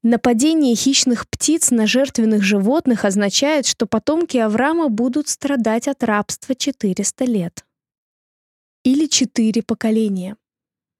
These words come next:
Затем в четвёртом поколении потомки Авраама возвратятся сюда.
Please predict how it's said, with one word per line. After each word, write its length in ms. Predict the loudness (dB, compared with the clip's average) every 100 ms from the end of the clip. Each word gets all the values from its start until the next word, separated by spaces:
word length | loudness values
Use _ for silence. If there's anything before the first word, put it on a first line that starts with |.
| _ _ _ -2
Затем 480 | 0 0 0 0
в 60 | 0
четвёртом 580 | -2 0 0 0 0 0
поколении 600 | 0 0 2 2 0 0
потомки 560 | -2 -2 -2 0 -2
Авраама 580 | -2 0 0 0 0 -2
возвратятся 920 | -4 -4 -4 -6 -4 -4 -2 -2 -4 -4
сюда. 440 | -4 -2 -2